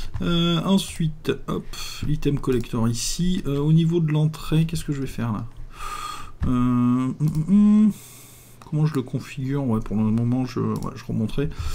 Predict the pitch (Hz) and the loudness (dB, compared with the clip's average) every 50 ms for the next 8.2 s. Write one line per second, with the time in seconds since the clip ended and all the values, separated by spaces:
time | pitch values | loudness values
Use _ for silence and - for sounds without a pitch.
0 | - - - - - - - - - - - - 156 185 269 330 302 214 160 - | -6 -8 -12 -12 -14 -14 -14 -14 -12 -6 -2 0 4 6 8 8 10 8 8 6
1 | 156 - - - 285 294 262 208 - - 143 123 113 107 104 101 - - - - | 4 4 4 6 6 8 8 8 6 6 4 4 4 2 0 -2 -6 -12 -16 -18
2 | - - - - - - - - - - - - - - - - - - - - | -18 -20 -20 -20 -20 -20 -20 -20 -20 -20 -20 -20 -20 -20 -20 -14 -10 -6 0 4
3 | 165 196 220 220 220 214 165 180 185 175 160 - 185 175 160 170 151 156 - 165 | 6 8 10 10 10 8 8 8 6 6 4 4 4 4 4 4 4 6 8 8
4 | 180 185 160 160 160 151 156 - - 147 - - 143 139 151 156 156 - 160 160 | 8 8 6 4 2 2 2 2 2 0 2 0 2 4 4 4 6 6 4 4
5 | 160 - 180 180 160 139 - - 143 135 135 123 123 135 147 165 175 175 156 156 | 4 4 2 2 4 2 2 0 0 2 2 2 4 6 6 6 6 6 4 2
6 | 156 160 175 180 175 180 180 180 180 175 - 147 135 - - 170 160 147 139 127 | 2 2 2 2 2 0 0 0 0 0 -2 -2 -2 -2 0 2 2 4 4 4
7 | 123 113 110 113 113 117 131 143 156 165 165 156 135 120 - 113 110 - - 127 | 2 2 0 0 0 0 2 4 4 4 4 2 0 -2 -2 -2 -2 0 0 2
8 | 139 156 156 156 | 2 4 2 2